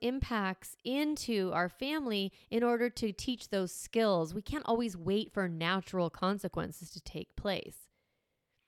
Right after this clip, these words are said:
So it's not mean to teach your children things. It's not mean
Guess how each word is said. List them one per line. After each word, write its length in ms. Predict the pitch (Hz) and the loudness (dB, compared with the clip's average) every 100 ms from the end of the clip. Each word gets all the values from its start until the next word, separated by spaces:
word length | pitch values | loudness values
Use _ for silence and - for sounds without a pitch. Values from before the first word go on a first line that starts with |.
| _ | _
So 80 | 254 | 4
it's 140 | 247 254 | 4 4
not 320 | 339 392 - | 2 2 0
mean 640 | 180 208 320 302 180 208 - _ _ - | -4 0 2 2 2 -2 -6 _ _ -4
to 120 | 277 | -4
teach 400 | - 294 330 - | -4 -6 -6 0
your 100 | 226 | -2
children 440 | 226 330 330 175 | 0 -2 -2 -4
things. 280 | 156 156 160 - | -4 -8 -6 -6
It's 180 | 240 | -4
not 180 | 339 320 | -4 -4
mean 640 | 196 202 277 320 - 214 | -6 -4 -2 -2 -4 -6